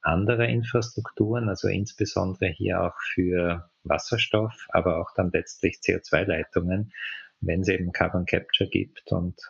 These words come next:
wo wird das dann in das Kohlenstoff im Kreislauf geführt zwischen unterschiedlichen Unternehmen.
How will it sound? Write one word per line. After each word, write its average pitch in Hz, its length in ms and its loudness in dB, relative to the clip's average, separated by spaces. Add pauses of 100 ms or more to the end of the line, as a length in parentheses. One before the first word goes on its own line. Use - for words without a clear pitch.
wo 85 240 0
wird 90 220 -2
das 95 160 -4
dann 85 380 -2 (420)
in 92 340 -2 (220)
das - 280 -4
Kohlenstoff 92 540 0
im 98 140 0
Kreislauf 85 640 -2
geführt - 540 -4
zwischen - 360 0
unterschiedlichen 113 640 0
Unternehmen. 82 720 -2